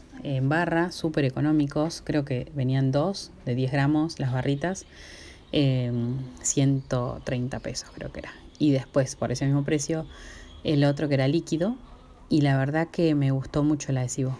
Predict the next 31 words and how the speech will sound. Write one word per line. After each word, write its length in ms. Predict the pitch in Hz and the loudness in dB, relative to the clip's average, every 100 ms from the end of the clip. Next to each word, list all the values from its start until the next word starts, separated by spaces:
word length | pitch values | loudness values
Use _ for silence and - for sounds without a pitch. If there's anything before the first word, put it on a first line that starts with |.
| - | -10
eh, 240 | - 139 135 | -2 0 0
pega 260 | 143 143 | 2 2
bastante 380 | 139 - 151 143 | 2 0 0 2
bien. 320 | 143 151 175 - - - - - - - | 2 2 2 -4 -16 -18 -18 -20 -20 -2
Y 260 | 170 156 | 2 4
no, 360 | 160 190 208 214 | 4 4 2 2
no 60 | |
me 100 | 226 | 2
acuerdo 300 | 233 220 214 | 2 0 0
si 180 | 208 - | 0 0
decía 540 | 160 143 - 170 165 160 | -2 -2 -2 0 2 2
el, 100 | 143 | 2
el 140 | 139 | 2
envase 520 | 135 139 147 - 170 | 4 2 2 0 -2
si 280 | 143 - 143 | -2 2 4
es 240 | 147 139 156 | 4 0 2
libre 300 | 151 151 143 | 2 4 4
de 140 | 139 | 2
ácido, 380 | 131 - 135 123 | 0 -2 -2 -2
como 180 | 127 120 | -2 -2
para 160 | 123 | -2
usarlo 260 | 123 131 131 | -2 -2 -2
para 180 | 123 123 | -2 -4
fotos 340 | 131 131 131 | -4 -4 -4
y 100 | 131 | -4
eso. 240 | 131 131 - - - - - - | -4 -6 -10 -18 -20 -20 -16 4
Pero 500 | 156 143 139 135 131 | 6 6 6 4 2
si 200 | - 170 | 4 4
es 80 | 170 | 4
lavable, 680 | 156 160 170 170 180 180 190 - - - - - - - - - - | 2 2 2 2 2 0 -2 -8 -20 -20 -20 -20 -20 -20 -20 -18 0
eh, 720 | 175 147 135 127 120 117 131 | 4 6 6 4 2 -2 -4